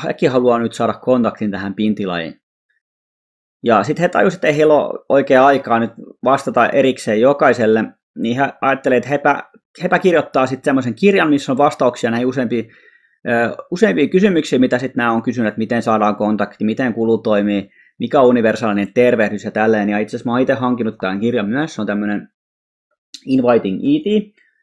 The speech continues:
Ja tää on vähän niin kuin tässä neuvotaan C viisi protokolla, miten kannattaa toimia, kannattaa olla ystävällinen, pyytää esittäytyä itse aluksi, ketä on, missä on, mikä sijainti on, mitkä on omat niinku motiivit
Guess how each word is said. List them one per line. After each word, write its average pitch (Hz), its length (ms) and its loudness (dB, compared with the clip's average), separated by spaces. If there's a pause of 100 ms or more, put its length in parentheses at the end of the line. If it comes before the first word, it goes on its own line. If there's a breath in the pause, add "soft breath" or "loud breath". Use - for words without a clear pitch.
(380)
Ja - 80 -4
tää 175 180 2
on 175 60 0
vähän 180 140 2
niin 175 100 -2
kuin 165 180 -6
tässä - 360 0
neuvotaan 151 460 4
C 143 380 6
viisi 131 240 0
protokolla, 123 520 2
miten 120 260 0
kannattaa 113 400 0
toimia, 120 500 2
kannattaa 113 420 -2
olla 110 120 2
ystävällinen, 107 840 0 (440 soft breath)
pyytää 120 260 2
esittäytyä 123 760 2
itse 113 540 -2 (100)
aluksi, 113 420 0
ketä 104 300 -2
on, 104 340 0 (440 soft breath)
missä 110 400 -4
on, 107 120 -2
mikä 113 240 0
sijainti 104 540 0
on, 98 320 -4
mitkä 107 340 -2
on 107 80 0
omat 104 280 0
niinku 98 340 -4
motiivit 110 520 -2